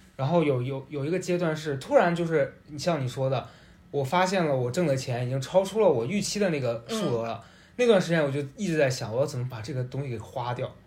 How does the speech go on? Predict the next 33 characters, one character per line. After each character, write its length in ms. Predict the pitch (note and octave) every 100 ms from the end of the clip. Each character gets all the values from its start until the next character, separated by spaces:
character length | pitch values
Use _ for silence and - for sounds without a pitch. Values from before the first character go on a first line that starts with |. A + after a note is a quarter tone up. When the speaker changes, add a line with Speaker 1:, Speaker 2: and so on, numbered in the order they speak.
| - -
Speaker 2:
嗯。 380 | A3 G#3+ G#3+
Speaker 1:
然 100 | G#3
后 120 | F#3 G3
有 120 | D#3
一 60 |
天 200 | E3 F3
我 100 | D#3+
就 280 | C3+ D3+ D3 - - -
发 300 | - D3 D3+
疯， 400 | - C#3+ C#3 C3+ - _ _
真 160 | - F3+
的 60 |
是 100 | C#3+
发 240 | C3+ B2 A2+
疯。 220 | A#2 G#2+
Speaker 2:
嗯。 280 | G2 G2 F2+ - -
Speaker 1:
然 140 | C3+
后 80 | C#3
我 80 | C3
就 80 | C#3+
跑 240 | C3 A#2
到 160 | B2+ B2
了 80 |
一 80 | A#2
个 320 | A#2 B2 A#2 - - - - - -
高 200 | D3+ D3+
级 120 | C3+
的 100 | C3
商 240 | C3 C3+
场 180 | C3 A#2
里 60 | A2
面 180 | G#2 G#2
去， 220 | -